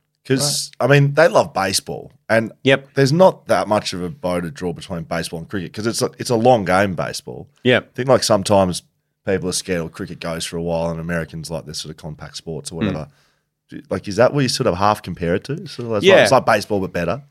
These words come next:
Speaker 3: Yeah, it's probably more action, more, well, it's not as boring as baseball.
Speaker 1: Yes.
Speaker 3: Like, you can go through, uh, whole innings in baseball
Speaker 1: Nothing
Speaker 3: where
Speaker 1: happens.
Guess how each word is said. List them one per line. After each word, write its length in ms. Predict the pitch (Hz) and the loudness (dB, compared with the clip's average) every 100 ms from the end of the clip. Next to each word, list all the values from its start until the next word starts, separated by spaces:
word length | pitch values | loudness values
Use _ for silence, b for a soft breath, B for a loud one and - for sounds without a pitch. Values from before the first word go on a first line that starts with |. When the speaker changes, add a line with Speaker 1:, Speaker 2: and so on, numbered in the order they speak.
| _ _ - | _ _ 0
Speaker 3:
Yeah, 280 | 151 123 110 | 4 4 4
it's 120 | - | -2
probably 320 | - 160 127 | 4 8 8
more 300 | 117 120 110 | 6 6 6
action, 340 | 110 - 104 | 4 0 -6
more, 480 | 104 104 101 95 98 - _ _ _ _ _ _ _ _ | -4 -2 -2 -2 -6 -14 _ _ _ _ _ _ _ _
well, 100 | 107 | -8
it's 180 | - - | -8 0
not 200 | 120 104 | 2 2
as 140 | 101 101 | 0 -2
boring 400 | - 104 117 117 | 2 4 6 4
as 100 | 107 | 2
baseball. 440 | 113 113 - 135 | 2 2 4 2
Speaker 1:
Yes. 220 | 185 - | 2 0
Speaker 3:
Like, 240 | - 92 107 | -4 -4 -4
you 80 | 104 | -4
can 180 | 113 | -2
go 220 | 104 107 92 | 4 4 4
through, 400 | - 98 92 95 - | -2 -6 -4 -8 -10
uh, 140 | 95 95 | -6 -2
whole 280 | - 104 | 2 2
innings 380 | 101 104 110 101 | 2 0 0 -2
in 100 | 98 | -4
baseball 600 | 95 92 - 98 90 90 - - | -4 -6 -6 -6 -6 -8 -12 -18
Speaker 1:
Nothing 160 | 73 | -10
Speaker 3:
where 100 | 95 92 | -6 -6
Speaker 1:
happens. 160 | - | -8